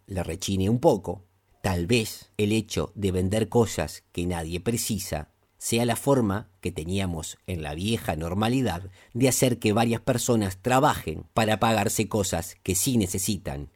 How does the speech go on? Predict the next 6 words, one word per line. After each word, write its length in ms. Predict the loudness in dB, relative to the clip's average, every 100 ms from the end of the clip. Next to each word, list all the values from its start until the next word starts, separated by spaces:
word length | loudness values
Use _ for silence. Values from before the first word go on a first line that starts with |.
| _ _ _
como 240 | -4 -4 -4
alimentos, 800 | -2 0 0 0 -4 -4 -10 _ _
un 180 | -10 -6
techo, 520 | -2 -2 -2 -4 -6 _ _ -10
educación, 800 | -6 -4 -4 0 0 0 -4 -10 _ _ _
salud 500 | -10 -8 -4 -4 -4